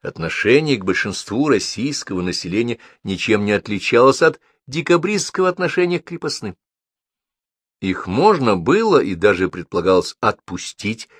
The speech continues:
но считать их равными ни в коем случае. И не потому, что дворянин никогда не согласится на равенство с простолюдином,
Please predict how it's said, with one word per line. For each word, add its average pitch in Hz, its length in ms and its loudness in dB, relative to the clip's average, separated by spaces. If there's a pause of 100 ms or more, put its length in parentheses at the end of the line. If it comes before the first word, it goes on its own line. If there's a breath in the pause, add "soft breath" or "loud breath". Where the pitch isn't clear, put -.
(300 soft breath)
но 85 540 2
считать 85 560 -6
их - 160 -12
равными 85 640 -2
ни 110 160 -8
в - 100 -16
коем - 240 -10
случае. - 460 -12 (1500)
И 139 100 -6
не 185 100 0
потому, 220 360 0
что 202 220 6
дворянин 175 520 4
никогда 156 380 0
не 156 100 -2
согласится 135 720 0
на 127 100 4
равенство 107 480 4
с 95 120 -4
простолюдином, 120 760 -4